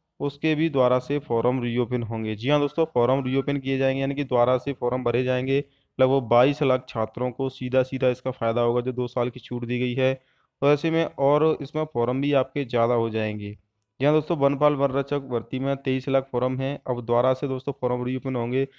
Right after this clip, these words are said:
बारहवीं पास योग्यता है तो आपके फॉर्म और यहाँ पर दोस्तों पाँच लाख फॉर्म और भरे जाने की संभावना है, क्योंकि बारहवीं पास छात्र बहुत हैं। इस वर्ष भी काफ़ी सारे छात्रों ने बारहवीं में क्वालिफाइड किया है। तो दोस्तों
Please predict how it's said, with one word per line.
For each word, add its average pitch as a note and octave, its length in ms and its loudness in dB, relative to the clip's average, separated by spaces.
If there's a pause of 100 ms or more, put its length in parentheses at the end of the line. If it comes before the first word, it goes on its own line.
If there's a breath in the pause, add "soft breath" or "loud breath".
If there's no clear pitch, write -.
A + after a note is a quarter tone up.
(260 soft breath)
बारहवीं A#2+ 320 4
पास C3 300 2
योग्यता B2 360 -2
है C3 140 2
तो C3 140 -4
आपके A#2+ 420 0
फॉर्म A#2+ 340 -4 (140)
और C3+ 320 4
यहाँ A#2 220 -4
पर B2 120 -2
दोस्तों B2 300 -4
पाँच C#3 340 -4
लाख C3+ 260 2
फॉर्म B2+ 200 0 (100)
और C3 200 2
भरे A#2 200 -2
जाने A#2+ 220 -2
की B2+ 80 -6
संभावना B2 360 -2
है, C3+ 40 -2
क्योंकि D3+ 240 -6
बारहवीं B2 320 2
पास C3+ 260 0
छात्र D3 380 -2 (420 soft breath)
बहुत C3 260 4
हैं। C#3 160 0
इस C#3+ 140 -8
वर्ष C3+ 260 -2
भी C#3+ 120 -2
काफ़ी C3 240 0
सारे C3+ 180 -2
छात्रों B2 360 -2
ने C3 100 0
बारहवीं A#2+ 280 0
में B2+ 100 -4
क्वालिफाइड A#2+ 440 -2
किया B2+ 260 0
है। C3 200 2
तो - 600 -14
दोस्तों D3+ 300 2